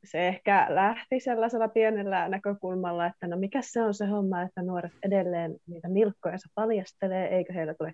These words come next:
kylmä. Niin lähdin sitten rakentamaan sitä juttua sillä tavalla, että no kysytäänpä nyt nuorilta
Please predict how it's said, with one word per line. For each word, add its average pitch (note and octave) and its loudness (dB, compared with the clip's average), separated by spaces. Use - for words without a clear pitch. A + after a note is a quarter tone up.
kylmä. G#3+ 0
Niin F3+ -2
lähdin F#3 2
sitten F#3 0
rakentamaan G#3 4
sitä G3+ -2
juttua F#3+ 0
sillä F#3 -4
tavalla, E3+ 0
että E3 -6
no E3+ -6
kysytäänpä G3 0
nyt F3 -4
nuorilta D#3+ 0